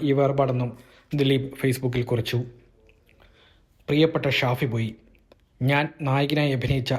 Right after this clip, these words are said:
മൂന്ന് ചിത്രങ്ങളുടെ, മൂന്ന് സൂപ്പർ ഹിറ്റ് ചിത്രങ്ങളുടെ സംവിധായകൻ. എന്നാൽ അതിനപ്പുറമാണ് ഞങ്ങൾക്കിടയിലെ ബന്ധം.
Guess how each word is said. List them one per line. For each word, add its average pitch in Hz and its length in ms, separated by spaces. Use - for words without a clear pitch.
മൂന്ന് 143 340
ചിത്രങ്ങളുടെ, 131 560
മൂന്ന് 165 360
സൂപ്പർ 160 360
ഹിറ്റ് 165 240
ചിത്രങ്ങളുടെ 131 540
സംവിധായകൻ. 120 580
എന്നാൽ 131 220
അതിനപ്പുറമാണ് 139 640
ഞങ്ങൾക്കിടയിലെ 127 600
ബന്ധം. 117 340